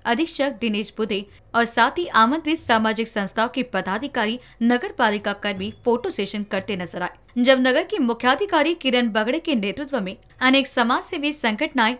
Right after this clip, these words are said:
अलग-अलग दस जगहों पर सफाई का सोंग कर रहे थे, तभी हमारे स्थानिक संवाददाता ने शहर के मुख्य मार्ग से सटे राम गणेश गडकरी पुतला, स्मशान भूमि पहुंच मार्ग,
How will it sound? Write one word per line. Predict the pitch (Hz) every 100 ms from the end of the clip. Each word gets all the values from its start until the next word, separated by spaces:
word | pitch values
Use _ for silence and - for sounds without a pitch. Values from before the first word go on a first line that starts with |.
| -
अलग-अलग | 233 349 339 269 277 190
दस | 233 247
जगहों | 202 196
पर | 269 233 254
सफाई | - 214 214 285
का | 269
सोंग | 220 - 226
कर | 226 185
रहे | 185 190
थे, | 175 - -
तभी | 240 226 214
हमारे | 208 208 277
स्थानिक | - 214 208 202
संवाददाता | 208 180 214 269 262 226
ने | 233 - - -
शहर | 302 294 381
के | 415
मुख्य | 254 254 - 359
मार्ग | 277 277
से | 269
सटे | 262 240 254 262
राम | 190 214 302
गणेश | 254 226 240 -
गडकरी | 190 190 233
पुतला, | 190 190 202 - -
स्मशान | - 269 262 330 359
भूमि | 269 247
पहुंच | 247 214 214 -
मार्ग, | 214 185